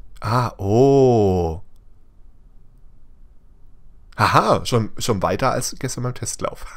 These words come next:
<laughs> The goo doesn't seem to, to be doing much right now. Reset experiment, keep data, transmit data. Plus dreißig Prozent science value.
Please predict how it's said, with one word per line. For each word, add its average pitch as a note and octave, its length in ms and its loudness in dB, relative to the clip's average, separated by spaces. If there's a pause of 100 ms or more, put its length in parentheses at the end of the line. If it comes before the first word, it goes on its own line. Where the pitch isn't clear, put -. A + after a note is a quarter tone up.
(140)
<laughs> - 1000 -10
The G#2+ 120 -4
goo - 180 4
doesn't - 260 0
seem D3 200 -4
to, A2+ 100 -6 (320)
to B2+ 100 -10
be C3 100 -4
doing C3 320 -2
much F#2 280 -4
right F2 340 -4
now. D#2 440 -6 (460)
Reset F3 380 -2
experiment, C3 640 -4
keep - 340 -8
data, A2 580 -2 (180)
transmit D#3+ 520 2
data. D2+ 460 -6 (880)
Plus G#3 240 4
dreißig C#3+ 400 -4
Prozent A2 320 -10
science - 400 -8
value. A#1+ 380 -12